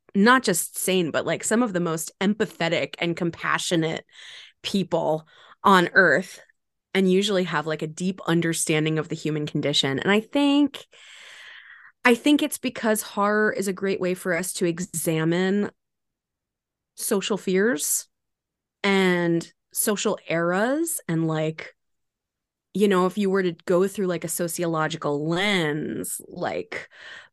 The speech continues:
the sort of, um, the sort of problems that we face with monsters in the cinema is exactly what we're dealing with, with, like, right-wing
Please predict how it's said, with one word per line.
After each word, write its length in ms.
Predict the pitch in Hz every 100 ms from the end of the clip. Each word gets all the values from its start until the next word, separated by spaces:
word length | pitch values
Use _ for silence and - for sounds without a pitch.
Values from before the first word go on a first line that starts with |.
| -
the 140 | 185
sort 680 | 185 - 196 170 165 160 -
of, 960 | - 170 160 160 156 156 156 151 185 - _ _ -
um, 560 | 165 156 - - - 190 _ _ _ _ _ _ _ _ _ -
the 80 | 208
sort 340 | - 202 190
of 260 | 175 165 - _ _
problems 760 | - 202 196 202 208 202 196 185
that 180 | 175
we 120 | 185 180
face 540 | 185 170 165 - - _ -
with 220 | 190 185
monsters 1000 | 208 247 277 294 277 - 214 185 175 170
in 180 | - 180
the 80 | 170
cinema 600 | - 190 180 175 165 160
is 140 | - 165
exactly 480 | 165 160 160 160 180
what 100 | -
we're 100 | 170
dealing 340 | 170 170 170
with, 300 | 160 151 -
with, 160 | 180 -
like, 360 | 143 147 147 - - - - - - -
right-wing 1120 | 180 175 180 185 180 - 185 170 165 165 165